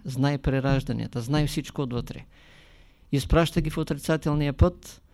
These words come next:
за да може да го изстрадат и след време, като тръгнат, да тръгнат както трябва в правия път,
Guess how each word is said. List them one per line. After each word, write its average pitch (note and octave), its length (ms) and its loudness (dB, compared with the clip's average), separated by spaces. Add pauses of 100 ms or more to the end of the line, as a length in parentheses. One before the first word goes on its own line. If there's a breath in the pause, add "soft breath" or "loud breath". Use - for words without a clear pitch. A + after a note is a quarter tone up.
(380 soft breath)
за C#3 180 4
да C#3+ 100 4
може D3 240 2
да C#3+ 80 2
го C#3 100 2
изстрадат D#3 680 0 (140)
и E3 80 -2
след B2+ 220 -4
време, D3+ 220 0
като C3+ 260 -4
тръгнат, D3 500 -4
да B2+ 100 0
тръгнат C#3+ 480 -2
както C#3 400 -4
трябва C3 400 -4
в - 60 -10
правия A#2+ 320 -4
път, - 420 -10